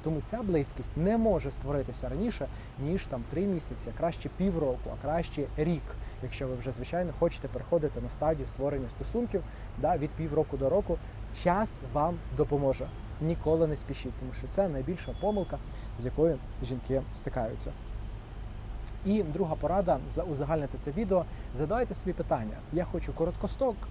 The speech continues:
корос-, короткострокові стосунки чи довготривалі?"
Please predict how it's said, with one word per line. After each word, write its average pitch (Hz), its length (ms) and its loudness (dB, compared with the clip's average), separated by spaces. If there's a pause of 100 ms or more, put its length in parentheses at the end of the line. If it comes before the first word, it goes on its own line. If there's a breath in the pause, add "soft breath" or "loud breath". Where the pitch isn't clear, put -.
корос-, 160 240 2 (520)
короткострокові 170 840 0
стосунки 127 500 -4 (100)
чи 160 80 -2
довготривалі?" 131 640 0